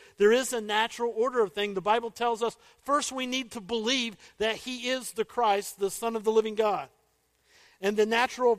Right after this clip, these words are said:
order of things helps us respond to that statement because Romans three, we talked about this last week, tells us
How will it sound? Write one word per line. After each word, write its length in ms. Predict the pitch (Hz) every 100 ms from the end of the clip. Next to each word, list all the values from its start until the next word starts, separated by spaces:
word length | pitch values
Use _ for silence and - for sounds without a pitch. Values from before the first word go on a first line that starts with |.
| 180
order 360 | 285 294 247
of 100 | 175
things 420 | - 175 202 226 - _ _
helps 280 | - 247 -
us 200 | 233 -
respond 520 | 220 - - 254 269
to 80 | 254
that 200 | 202 180
statement 400 | - 202 214 226
because 340 | 208 - 214 180
Romans 360 | 220 233 214
three, 440 | - 247 285 262 - -
we 100 | 175
talked 280 | 185 214 208
about 240 | 202 214 -
this 220 | 214 -
last 320 | 233 254 -
week, 160 | 214 -
tells 300 | 220 226 226
us 180 | 220